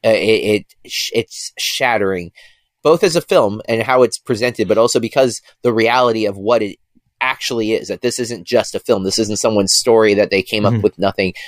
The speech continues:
Speaker 1: that this is representative. There's no way to watch it and not feel sad. So, uh, it most feel bad. And again, in a good way, as, uh, I think we
Speaker 2: Yep.
Speaker 1: could say, um, like in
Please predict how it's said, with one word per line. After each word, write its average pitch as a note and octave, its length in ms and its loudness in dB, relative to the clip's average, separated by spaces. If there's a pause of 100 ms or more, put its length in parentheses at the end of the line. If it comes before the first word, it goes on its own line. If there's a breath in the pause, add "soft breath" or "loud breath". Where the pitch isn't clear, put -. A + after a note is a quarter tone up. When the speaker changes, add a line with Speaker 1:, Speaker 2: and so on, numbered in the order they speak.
(120)
Speaker 1:
that G2+ 160 -2
this A2 180 2
is G#2 280 4 (320)
representative. G2+ 500 2 (220 loud breath)
There's A2+ 160 0
no C#3 120 4
way B2+ 140 4
to A#2 80 4
watch G2+ 220 2
it G2 120 4
and F#2+ 140 -2
not F#2 240 -2
feel E2+ 340 0 (340)
sad. - 380 -4
So, F#2 360 2 (1120)
uh, G2+ 260 0
it G2+ 140 -2
most A2+ 280 0
feel C3+ 180 4
bad. G#2+ 340 2
And B2 100 0
again, C3 280 -2 (680 soft breath)
in C#3+ 120 2
a D#3 40 0
good C#4 220 0
way, G2 320 -2 (160)
as, A#2+ 240 0
uh, A2 320 4
I A2+ 80 0
think A2+ 160 -2
we A#2 60 2
Speaker 2:
Yep. B2 80 4
Speaker 1:
could - 60 -8
say, G#2 200 2 (380 loud breath)
um, B2 200 2
like A2+ 220 0
in A2+ 240 -4